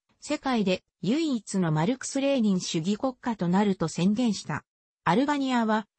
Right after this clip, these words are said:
コロンビアの人民解放軍やブラジル共産党など、主にラテンアメリカで毛沢東主義の大きなシェアを獲得し、さらに多くの国際的な賛同者を生んだ。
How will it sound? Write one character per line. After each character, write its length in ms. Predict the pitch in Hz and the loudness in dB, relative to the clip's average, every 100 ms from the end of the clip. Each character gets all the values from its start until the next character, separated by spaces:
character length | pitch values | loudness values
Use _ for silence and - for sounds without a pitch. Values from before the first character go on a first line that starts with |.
| _ | _
コ 160 | - 220 | 0 2
ロ 140 | 320 | 2
ン 80 | 320 | 2
ビ 140 | 240 | 0
ア 80 | 196 | 0
の 120 | 185 | 0
人 260 | 151 196 277 | 0 0 0
民 220 | 285 311 | -2 -4
解 240 | - 269 | -2 -2
放 220 | 262 277 247 | 0 0 0
軍 280 | 214 185 | 2 2
や 140 | 160 147 | 2 0
ブ 140 | 156 | 0
ラ 140 | 175 247 | 2 2
ジ 120 | 285 | 0
ル 120 | 277 | -2
共 240 | - 262 | -2 -2
産 260 | 247 247 240 | 0 0 0
党 220 | - 226 | 0 0
な 140 | 214 196 | 2 2
ど、 200 | 156 - _ - | 0 -2 _ -2
主 240 | 240 302 | 0 2
に 140 | 254 190 | 2 2
ラ 120 | 160 | 0
テ 180 | - 240 | 0 0
ン 140 | 220 | 2
ア 60 | 220 | 2
メ 120 | 226 | 2
リ 120 | 190 | 0
カ 140 | - 165 | -2 -2
で 200 | 151 - _ - | -2 -6 _ 0
毛 240 | 233 240 | 2 2
沢 140 | - 220 - | -2 -8 -4
東 200 | 247 247 | -4 -2
主 60 | 254 | -2
義 160 | 240 | 0
の 160 | 196 175 | 2 2
大 140 | 311 | 0
き 140 | 294 214 | 0 0
な 140 | 165 | 0
シ 160 | - 262 | -2 0
ェ 120 | 254 | 0
ア 40 | |
を 80 | 160 | -2
獲 260 | - 151 - | -4 -10 -6
得 200 | 185 - | -6 -6
し、 300 | - 165 - _ _ | -2 -2 -4 _ _
さ 160 | - 311 | -6 -2
ら 100 | 294 | 2
に 160 | 190 | 2
多 160 | 196 277 | 2 0
く 140 | - | 0
の 120 | 175 156 | -2 -2
国 200 | 160 - | -6 -6
際 320 | - 262 269 | -4 -2 0
的 240 | 262 247 | -2 -2
な 140 | 247 247 | -2 0
賛 280 | 208 254 285 | -2 -2 0
同 160 | 285 | 0
者 220 | 254 185 | 0 0
を 140 | 156 151 | 2 2
生 160 | 143 | 2
ん 100 | 175 | 0
だ。 220 | 165 147 | 0 -2